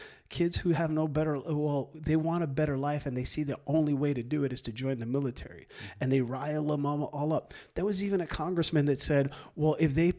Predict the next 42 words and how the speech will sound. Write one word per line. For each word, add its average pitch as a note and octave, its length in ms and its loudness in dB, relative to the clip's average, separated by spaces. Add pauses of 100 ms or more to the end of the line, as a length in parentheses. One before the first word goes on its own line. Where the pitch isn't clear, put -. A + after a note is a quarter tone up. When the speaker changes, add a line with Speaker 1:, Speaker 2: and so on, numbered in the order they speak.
(260)
Speaker 1:
if C#3 160 0
they E3+ 120 2
pay F#3 140 -2
off E3+ 160 0
student D#3+ 380 0
loans, D3 320 2
that's C#3+ 100 -4
gonna D#3 160 0
take D3+ 240 -4
away C#3+ 200 2
one C#3 180 2
of C3+ 100 -2
our C#3 100 4
recruiting C3 580 4
tools A#2+ 260 0
for A#2+ 100 0
the A#2+ 80 4
military." B2 580 2 (300)
Speaker 2:
Quiet A2 380 -2
part, A2 380 -6
loud F#2 180 -6
again. F2 340 -10 (140)
Speaker 1:
Yep. - 300 -2
Speaker 2:
Mm-hmm. F#2+ 400 -8
Speaker 1:
And D#3+ 220 0
that's F3 260 0
the D#3+ 80 -8
thing. E3 320 -2 (260)
It's D3 220 -2
never D#3 360 0
changed. - 580 -4 (300)
So C3+ 360 0
they're F3 240 4
afraid F3+ 320 -2
of E3+ 100 -2
progressives F3 460 -2
because C#3 280 -4
there C#3+ 200 -6
could F3+ 240 -2
be D#3+ 160 -2
a C3 40 -6
change. - 540 -6